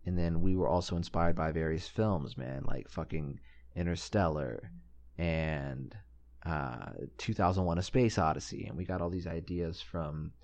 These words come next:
uh, I don't know, all these different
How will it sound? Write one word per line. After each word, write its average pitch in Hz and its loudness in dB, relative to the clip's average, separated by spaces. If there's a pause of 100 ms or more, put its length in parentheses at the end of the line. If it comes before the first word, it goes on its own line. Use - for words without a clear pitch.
(580)
uh, 80 -6 (1700)
I 135 0
don't 180 6
know, 165 8
all 110 6
these 123 4
different 127 0